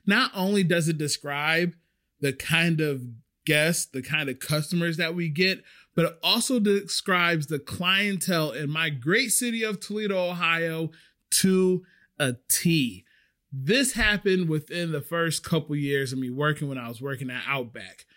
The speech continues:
I have to explain this dish because it goes along into the story. Outback used to have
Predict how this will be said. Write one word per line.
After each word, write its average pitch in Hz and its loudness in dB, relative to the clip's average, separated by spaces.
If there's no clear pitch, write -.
I 156 2
have 160 2
to 156 2
explain 160 0
this 143 0
dish 165 2
because 143 -4
it 135 -4
goes 147 -2
along 143 -6
into 131 -8
the 123 -6
story. 135 -2
Outback 143 -2
used 156 -2
to 160 -4
have 139 -8